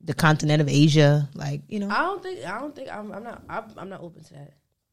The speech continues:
Speaker 1: I, like I said, if you would approach me, I would go on a first date just to see what you're talking about.
Speaker 2: I'll probably laugh.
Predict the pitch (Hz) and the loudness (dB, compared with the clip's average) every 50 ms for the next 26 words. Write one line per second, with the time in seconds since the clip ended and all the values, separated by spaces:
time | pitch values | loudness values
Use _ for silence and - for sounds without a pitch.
0 | _ _ _ _ _ _ _ - - 359 - 349 381 381 392 381 349 277 208 233 | _ _ _ _ _ _ _ 2 4 4 4 4 4 4 4 4 4 4 4 6
1 | 226 370 440 427 392 - 349 349 294 339 - - 285 349 359 359 339 247 202 208 | 6 6 6 6 4 4 4 2 2 2 4 6 8 8 8 8 6 6 8 8
2 | 254 262 269 247 214 254 240 214 - - 233 233 226 185 175 196 185 160 170 190 | 10 10 10 10 8 6 4 4 4 4 4 4 4 4 4 4 4 4 2 0
3 | 196 - 214 165 - 220 202 214 - 220 - 226 240 233 214 165 143 135 120 151 | -2 -2 -4 -4 -2 0 0 0 0 0 -2 -2 -2 0 0 -2 -2 -2 -4 -6
4 | 220 - 294 277 240 170 160 - 123 143 135 139 143 _ | -10 -12 -12 -12 -12 -12 -14 -16 -16 -18 -20 -20 -20 _